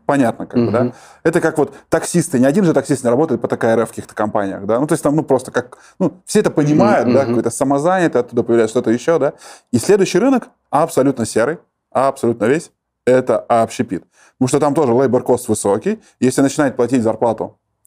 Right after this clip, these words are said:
Speaker 1: в белую, ну, как бы, да, очень сложно. Я знаю, что Dodo, ну, как бы, если смотреть, вот, вот, вот, вот эта сложность открытости, да,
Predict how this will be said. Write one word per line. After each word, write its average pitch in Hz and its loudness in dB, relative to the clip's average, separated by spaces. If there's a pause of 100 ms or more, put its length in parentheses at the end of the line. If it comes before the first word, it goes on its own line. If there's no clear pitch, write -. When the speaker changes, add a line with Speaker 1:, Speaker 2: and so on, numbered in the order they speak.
Speaker 1:
в 101 -8
белую, 127 2 (240)
ну, 190 -2
как 139 -2
бы, 117 0
да, 139 0 (320)
очень 127 0
сложно. 110 0 (260)
Я 131 2
знаю, 190 2
что - -6
Dodo, 233 0 (120)
ну, 147 0
как 120 0
бы, 113 0 (120)
если 139 0
смотреть, 151 0
вот, 131 0
вот, 127 -2
вот, 139 2
вот - -4
эта 127 0
сложность 127 -2
открытости, 113 -2
да, 120 0